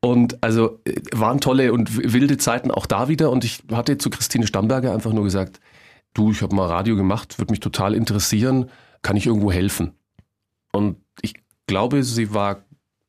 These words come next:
ganz dankbar irgendwie, also weil sie auch die Mannschaft aufbauen musste. Ja, und so hatte ich dann im wahrsten Sinne des Wortes den Fuß in der Tür und so sind dann die Studios entstanden und die ersten Sendungen.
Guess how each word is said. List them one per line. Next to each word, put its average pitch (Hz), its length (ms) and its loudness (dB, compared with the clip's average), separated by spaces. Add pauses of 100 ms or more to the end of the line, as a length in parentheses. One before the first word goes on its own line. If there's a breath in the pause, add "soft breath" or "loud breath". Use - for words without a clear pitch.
(160)
ganz - 380 -4
dankbar 160 720 -2
irgendwie, 131 580 0
also 110 380 -2
weil 101 200 0
sie 110 120 -2
auch - 180 -4
die 90 120 -2
Mannschaft 123 340 -2
aufbauen 117 400 -2
musste. 123 340 0 (680 loud breath)
Ja, 160 220 0
und 107 160 -2
so 104 380 -2
hatte 123 160 -2
ich 117 100 -6
dann 107 320 0 (540)
im 92 100 0
wahrsten 107 300 0
Sinne 113 160 2
des 104 160 0
Wortes 101 240 -4
den 101 160 -4
Fuß - 260 0
in 104 120 0
der 95 180 -2
Tür 131 340 0
und 107 440 -2 (340)
so 104 340 0
sind 104 260 0
dann 101 140 0
die 95 320 0 (360)
Studios 127 380 2
entstanden 107 580 0
und 98 180 -2
die - 60 0
ersten 95 280 -4
Sendungen. 87 460 -2